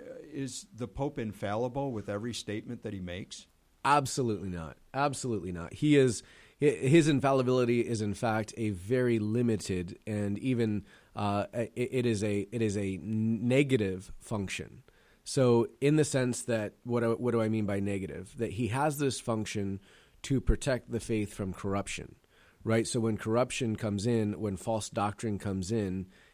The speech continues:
Speaker 2: he can define something infallible in order to cut off that vein of thought that is leading to error. Uh, and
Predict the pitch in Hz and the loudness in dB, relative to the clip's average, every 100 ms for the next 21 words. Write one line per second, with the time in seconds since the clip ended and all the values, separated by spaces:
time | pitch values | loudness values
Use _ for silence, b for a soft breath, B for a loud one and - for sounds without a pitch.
0 | b - 170 170 131 123 127 120 113 120 | b 2 4 4 2 0 -2 -2 -2 -2
1 | 104 107 98 90 131 139 117 92 95 - | -2 -2 -2 -2 0 2 0 0 -4 -4
2 | 117 107 123 117 98 95 - - 175 147 | -6 -2 0 0 -2 -6 -8 0 2 4
3 | 120 104 - 113 95 95 120 117 113 95 | 2 0 -2 -2 -2 -2 0 2 0 -2
4 | - 123 95 73 - b b b 117 107 | 0 2 2 -2 -10 b b b 0 0
5 | 87 107 117 110 101 107 98 110 104 76 | 0 0 2 2 -2 -4 -4 -2 -2 -4
6 | - - B B B 113 110 110 107 - | -8 -18 B B B -4 0 0 -2 -4
7 | 135 131 127 123 | 0 4 4 2